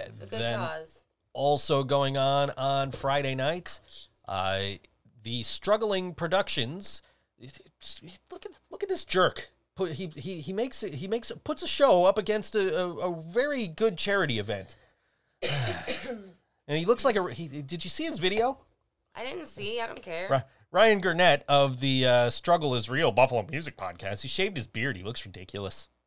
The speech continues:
Speaker 2: He looks like he's twelve.
Speaker 1: That's
Speaker 2: That was,
Speaker 1: cute.
Speaker 2: that was a waste of a perfectly good beard. Anyway.
Speaker 1: Uh-huh, it was a pretty good beard.
Speaker 2: <laughs> Anyway, I'm kidding. You guys know. We're, uh, but speaking of Ryan, by the way, i-, for all of you wondering when we're doing announcements for the All W N Y Awards,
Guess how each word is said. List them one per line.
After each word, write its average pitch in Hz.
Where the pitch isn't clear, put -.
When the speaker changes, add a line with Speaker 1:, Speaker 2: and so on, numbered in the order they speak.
Speaker 2:
He 139
looks 160
like 143
he's 123
twelve. 98
Speaker 1:
That's -
Speaker 2:
That 196
was, 190
Speaker 1:
cute. 156
Speaker 2:
that 208
was 269
a 156
waste 123
of 123
a 107
perfectly 120
good 101
beard. 98
Anyway. 226
Speaker 1:
Uh-huh, 240
it -
was 269
a 247
pretty 196
good 185
beard. 175
Speaker 2:
<laughs> 165
Anyway, 131
I'm 120
kidding. 101
You 104
guys 107
know. 92
We're, 98
uh, 143
but 151
speaking 214
of 175
Ryan, 170
by 156
the 160
way, 151
i-, 123
for 123
all 156
of 143
you 151
wondering 143
when 135
we're 131
doing 135
announcements 123
for 123
the 120
All 117
W 117
N 117
Y 110
Awards, 107